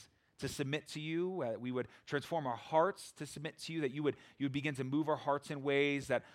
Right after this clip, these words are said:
our ideas in ways, philosophies, whatever it is. I pray, God, that you would continue to cut away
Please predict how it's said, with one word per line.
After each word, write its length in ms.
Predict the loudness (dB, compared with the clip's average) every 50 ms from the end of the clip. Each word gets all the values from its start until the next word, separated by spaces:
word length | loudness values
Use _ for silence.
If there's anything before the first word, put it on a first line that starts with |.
| -6 2
our 140 | 6 8 8
ideas 400 | 8 6 4 2 2 2 2 0
in 100 | -4 -2
ways, 300 | 0 2 2 2 0 -2
philosophies, 760 | -6 0 2 4 4 4 2 -2 -6 -10 -8 -8 -8 -6 -4
whatever 320 | -4 -4 -4 -4 -4 -6
it 60 | -6
is. 200 | -6 -8 -10 -12 -16 -20 -20 -20 _ _ _ _ _ _ _ _ _ -4
I 80 | -4 -2
pray, 240 | 0 2 2 4
God, 200 | 6 6 6 6
that 100 | 4 0
you 80 | -2 -4
would 120 | -6 -6
continue 340 | -6 -8 -8 -6 -6 -4 -4
to 60 | -6 -6
cut 240 | -6 -4 -2 -2 0
away 500 | 0 2 2 2 4 2 2 0 -2